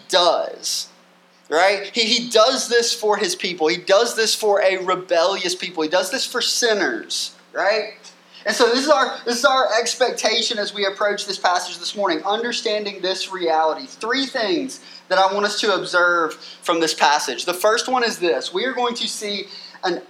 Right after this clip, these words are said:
expectation in tension. Okay, we're gonna see a couple of different people present in this passage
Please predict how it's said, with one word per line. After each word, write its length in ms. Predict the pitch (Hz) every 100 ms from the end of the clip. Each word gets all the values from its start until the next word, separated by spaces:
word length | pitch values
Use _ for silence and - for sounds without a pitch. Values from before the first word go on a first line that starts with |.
| 196
expectation 1120 | 226 - 254 220 - 202 226 - 285 277 262 - -
in 180 | 208 190
tension. 520 | - 180 175 - 120 - - -
Okay, 320 | 147 208 202 190 - -
we're 120 | 247
gonna 100 | 269
see 200 | 285 254
a 120 | 226
couple 300 | - 262 285
of 80 | 262
different 260 | 247 233
people 300 | - 226 220
present 400 | 202 196 190 185
in 80 | 160
this 140 | 170 -
passage 560 | 190 185 - 156 -